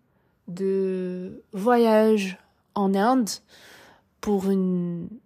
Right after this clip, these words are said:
pour une, euh, retraite, on va dire spirituelle dans un ashram.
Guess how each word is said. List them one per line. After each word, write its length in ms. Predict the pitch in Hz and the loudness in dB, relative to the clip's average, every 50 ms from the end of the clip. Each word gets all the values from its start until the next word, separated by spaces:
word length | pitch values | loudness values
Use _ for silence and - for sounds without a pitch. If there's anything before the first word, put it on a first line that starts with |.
| _ _ _ _ _ _ _ _ _ _ _ | _ _ _ _ _ _ _ _ _ _ _
pour 200 | - 202 190 190 | -6 -6 -4 -2
une, 320 | 208 214 208 202 190 185 | 0 0 0 0 0 0
euh, 300 | 180 175 175 170 170 180 214 233 | -2 -2 -4 -6 -6 -8 -10 -10
retraite, 840 | 208 185 208 240 226 220 - - 233 226 220 220 220 - - - - - - - | -6 0 2 4 4 4 2 2 2 4 2 2 0 -2 -8 -14 -14 -18 -20 -14
on 80 | - 196 | -10 -6
va 120 | 185 185 | -4 -4
dire 180 | 175 190 208 - | -2 -2 -4 -6
spirituelle 640 | - - - 220 208 202 - - 226 208 208 202 190 | -6 -4 -2 -2 -2 -2 0 0 2 4 4 4 2
dans 220 | 185 185 180 175 185 | 2 0 0 0 0
un 180 | 185 180 175 | 0 0 0
ashram. 560 | 175 175 180 - - - 208 226 262 285 247 | -2 -2 -4 -4 -2 0 0 2 2 2 0